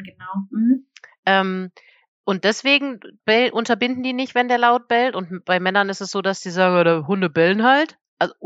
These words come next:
Speaker 2: also ist das vielleicht der Grund? Ähm, würde ich jetzt so von meinem Gefühl her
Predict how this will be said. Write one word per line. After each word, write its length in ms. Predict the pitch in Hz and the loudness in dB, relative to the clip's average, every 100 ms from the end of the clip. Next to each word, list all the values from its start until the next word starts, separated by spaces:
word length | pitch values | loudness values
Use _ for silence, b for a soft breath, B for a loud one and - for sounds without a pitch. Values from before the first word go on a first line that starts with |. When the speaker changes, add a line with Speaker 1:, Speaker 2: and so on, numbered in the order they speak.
| - | -8
Speaker 2:
also 240 | - 170 170 | -4 -4 -4
ist 180 | 185 - | -6 -2
das 120 | 190 | -2
vielleicht 260 | 196 180 170 | 0 -2 -2
der 80 | 156 | -4
Grund? 360 | 151 269 415 B B B B B _ | -2 -2 -4 B B B B B _
Ähm, 480 | 190 190 190 190 202 _ _ _ - | 0 2 0 -8 -10 _ _ _ 0
würde 200 | 226 247 | 2 2
ich 80 | |
jetzt 200 | 240 214 | 0 -2
so 80 | - | -6
von 240 | - 190 180 | -2 -2 2
meinem 340 | 170 165 160 | 0 0 -4
Gefühl 680 | 160 - - - 233 262 262 | -10 -12 -14 -8 -4 -2 -2
her 520 | 254 226 226 226 | 0 2 2 -2